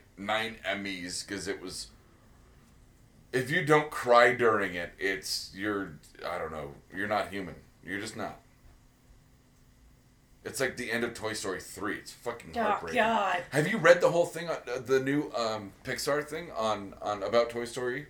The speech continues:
Speaker 2: No.
Speaker 1: That, um, they finally released, like, these weird in-jokes about who Andy's mom is.
Speaker 2: Okay.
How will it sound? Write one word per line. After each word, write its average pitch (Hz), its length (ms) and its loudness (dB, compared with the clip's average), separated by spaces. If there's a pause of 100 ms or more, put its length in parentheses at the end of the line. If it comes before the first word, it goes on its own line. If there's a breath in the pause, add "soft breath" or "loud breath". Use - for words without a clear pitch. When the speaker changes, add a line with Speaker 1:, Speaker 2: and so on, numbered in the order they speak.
(140)
Speaker 2:
No. 392 200 -8 (600 soft breath)
Speaker 1:
That, 123 300 4
um, 107 480 4 (720)
they 127 240 0
finally 139 380 2
released, 123 440 0
like, 110 160 -4
these 107 280 -10
weird 113 400 0
in-jokes 117 800 -2 (400 soft breath)
about 110 240 2
who 127 160 -6
Andy's 107 420 -4
mom 92 300 -2
is. 165 380 -8 (880)
Speaker 2:
Okay. 233 300 -12